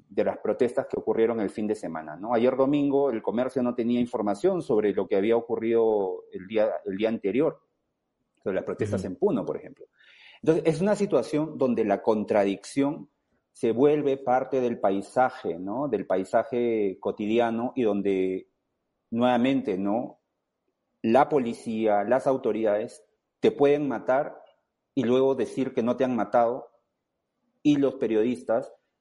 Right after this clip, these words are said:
Speaker 1: decir que efectivamente no te han matado, a pesar de que todos estamos viendo lo que está ocurriendo, ¿no? Ese es un escenario súper tóxico que yo creo que en algún momento va a pasar la factura a quienes están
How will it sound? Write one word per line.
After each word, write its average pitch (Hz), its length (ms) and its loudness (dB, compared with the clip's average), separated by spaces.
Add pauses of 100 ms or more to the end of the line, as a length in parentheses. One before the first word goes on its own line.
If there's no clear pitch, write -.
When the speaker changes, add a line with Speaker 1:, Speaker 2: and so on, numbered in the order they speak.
(160)
Speaker 1:
decir 127 320 2
que - 80 0
efectivamente 123 680 0
no 113 200 -2
te 117 60 0
han 107 100 -4
matado, 107 320 2
a 113 80 0
pesar 98 240 -4
de 101 60 -14
que - 100 -12
todos 101 240 -2
estamos 98 340 -10
viendo 147 240 2
lo 101 100 0
que - 60 -8
está - 160 -8
ocurriendo, 110 460 -2
¿no? 110 120 -6 (380)
Ese 143 140 2
es 160 80 0
un 180 80 2
escenario 151 580 0
súper 156 540 0
tóxico 160 640 -4 (440)
que 107 600 2 (120)
yo 135 200 6
creo 151 420 2
que 127 240 -4
en 110 160 -2
algún 120 360 0
momento 139 480 0
va 117 100 2
a - 40 -6
pasar 127 280 -2
la 131 100 0
factura 113 560 0
a 101 60 -6
quienes 95 300 -6
están 117 600 -4